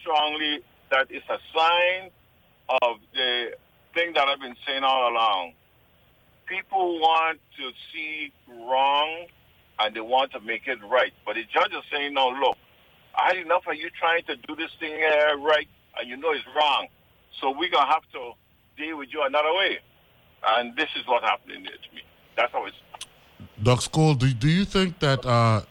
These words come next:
Speaker 2: judges, irrespective of, um, their ideology,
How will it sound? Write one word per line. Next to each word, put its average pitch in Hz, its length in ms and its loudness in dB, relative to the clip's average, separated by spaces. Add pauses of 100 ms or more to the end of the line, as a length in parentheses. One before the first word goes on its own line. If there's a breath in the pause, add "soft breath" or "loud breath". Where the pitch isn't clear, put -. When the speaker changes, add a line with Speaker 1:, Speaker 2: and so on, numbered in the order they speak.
Speaker 2:
judges, 143 600 2
irrespective 135 880 0
of, 98 380 0 (600 loud breath)
um, 101 540 2 (340)
their 117 440 4 (120)
ideology, 107 640 4